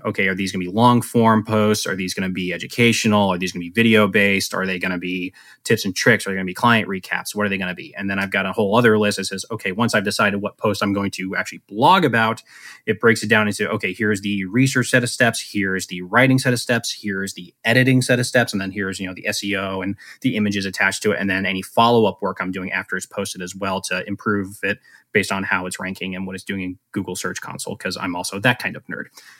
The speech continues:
So that's just, like, blogging. And then I can also take that to all other kinds of things. So for just a running photography to-do list,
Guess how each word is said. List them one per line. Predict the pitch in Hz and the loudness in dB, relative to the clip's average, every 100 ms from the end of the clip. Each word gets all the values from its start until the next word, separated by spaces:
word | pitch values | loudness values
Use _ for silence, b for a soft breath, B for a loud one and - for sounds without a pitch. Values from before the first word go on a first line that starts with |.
| B | B
So | - 101 | -2 2
that's | 120 139 | 2 2
just, | 139 - | 2 2
like, | 113 - 107 | -2 -4 -12
blogging. | 101 101 95 95 90 90 - | -8 -6 -4 -2 -2 -2 -10
And | 98 101 | -4 0
then | 101 | 2
I | 98 | 0
can | 95 | 0
also | 101 101 104 | -2 -2 -4
take | 98 101 - | -4 -6 -2
that | 101 98 - | 0 0 -2
to | - 98 95 | -6 -4 -4
all | - 104 101 | -2 -2 -2
other | 98 98 | -2 -4
kinds | 95 90 87 | -4 -6 -10
of | - | -12
things. | 101 98 | -12 -8
So | - 98 95 92 95 - - - | -4 -2 0 -2 -4 -10 -16 -4
for | 110 101 | 2 2
just | 98 104 | 2 -2
a | - | -2
running | 95 104 110 107 | 0 2 4 4
photography | 101 - 107 104 101 104 101 | 2 -2 0 0 0 -2 -4
to-do | - 95 - - 92 90 - | -6 -10 -10 -6 -6 -6 -10
list, | - - | -12 -12